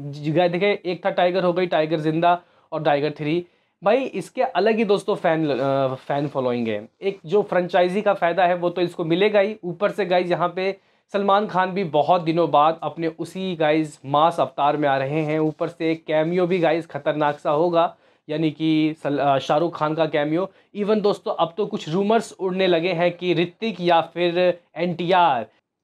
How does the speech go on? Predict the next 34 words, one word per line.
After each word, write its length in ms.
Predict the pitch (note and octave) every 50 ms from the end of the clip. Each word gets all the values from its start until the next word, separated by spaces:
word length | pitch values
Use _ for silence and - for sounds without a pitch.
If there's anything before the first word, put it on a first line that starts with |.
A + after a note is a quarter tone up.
| -
आप 180 | D#3+ F3 - G3
लोग 140 | G#3 G3+ G3+
कह 120 | G3 F#3
सकते 260 | E3 F#3 F3 - G3+
हो 80 | F#3+ F#3
कि 180 | F3+ - G#3
पोस्ट 520 | G#3 - _ - G3+ G3 G#3+ A3+ A3 - G#3+
क्रेडिट 380 | F3+ G3 F#3 F3+ F3+ F#3 F3
सीन 220 | - - F3 F3+ F#3
में 140 | F#3 F#3 E3+
दोस्तों 340 | E3+ E3 D#3+ - - F#3 - -
इनके 280 | D#3 D#3+ D3 E3 E3+ E3
कैमियो 400 | E3+ D#3 C#3 C3+ C#3 D3+ D#3+ D3+
आपको 280 | C#3 C3 - - D#3
होते 260 | D3 C#3 C3 - C3+
हुए 120 | C3 C3+ C#3
दिखाई 340 | C3+ C3+ - - B2+ B2 A#2+
देंगे, 400 | A#2 C3+ C3 B2+ A#2 G#2+ G2 F#2+ - _ _ _
ऐसा 220 | - D3+ - G#3 F3+
बताया 360 | D3+ D#3 D3 - E3+ F3 F3
जा 120 | D#3 D3+
रहा 120 | B2 A#2+ G#2+
है। 120 | G2+ - _ _ _ _ _ _ _ -
सच्चाई 420 | E3+ - - - F3+ E3+ F#3+ G3+
क्या 220 | E3+ - G3+ F#3 F3+
है 160 | D#3+ F3 F#3
वो 160 | E3 D#3 D#3
तो 140 | D3+ E3 D3+
गाइस 300 | C3+ C3+ C3+ C#3 C3 B2
हमें 200 | B2+ C3+ C#3+ C#3
पता 240 | C#3 B2+ D3 D3 D#3
नहीं 260 | D#3+ D#3+ F3+ F3+ F#3
है, 120 | G3 G3+ - _ _ _ _ -
लेकिन 400 | D#3+ E3+ D#3+ G#3 G#3 G#3 G3+ D#3+